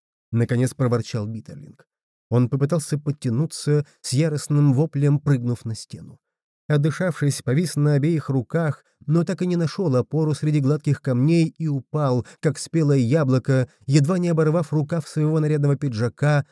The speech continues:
зацепившегося за ежевичную ветку. Стараясь удержать равновесие, он попятился на несколько шагов назад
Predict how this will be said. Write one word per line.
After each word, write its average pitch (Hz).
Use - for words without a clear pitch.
зацепившегося 147
за 123
ежевичную 117
ветку. -
Стараясь 123
удержать 127
равновесие, 123
он 120
попятился 160
на 151
несколько 147
шагов 120
назад 107